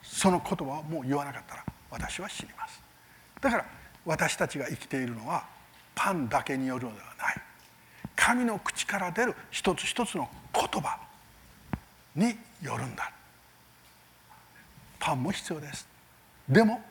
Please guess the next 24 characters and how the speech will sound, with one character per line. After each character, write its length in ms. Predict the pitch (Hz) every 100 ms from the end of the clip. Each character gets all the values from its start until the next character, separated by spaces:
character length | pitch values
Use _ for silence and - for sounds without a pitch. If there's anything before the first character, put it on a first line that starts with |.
| - - - - - - - -
そ 160 | -
の 80 | 156
パ 160 | 135 175
ン 220 | 156 135
を 60 | 127
与 140 | 185
え、 140 | 160 - - - - -
ま 120 | 208
た 120 | 214
私 300 | 147 190 185
た 100 | 185
ち 120 | -
の 120 | 175 - -
命 360 | 294 269 - 123
を 100 | 107 -
支 140 | - 147 - 143
え 40 |
る 80 | 131
の 100 | 143
は 140 | 226 - - - - - -
神 340 | - 247 285
な 80 | 151
ん 160 | -
だ。 140 | -